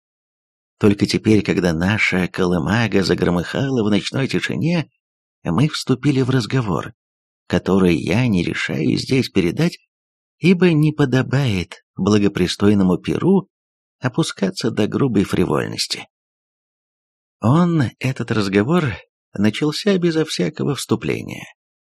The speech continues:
без учтивых вокруг да около. Самых первых слов его отличали полнейшая свобода и разнузданнейшая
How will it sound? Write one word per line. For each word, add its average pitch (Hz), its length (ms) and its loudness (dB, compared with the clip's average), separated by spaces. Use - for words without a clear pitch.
без 95 220 2
учтивых 90 680 0
вокруг 85 680 -2
да 50 120 -6
около. 131 520 -4
Самых 196 420 0
первых 165 360 2
слов - 440 -2
его 147 200 -2
отличали 147 600 -2
полнейшая 117 760 0
свобода 180 760 0
и 160 140 4
разнузданнейшая 151 1600 0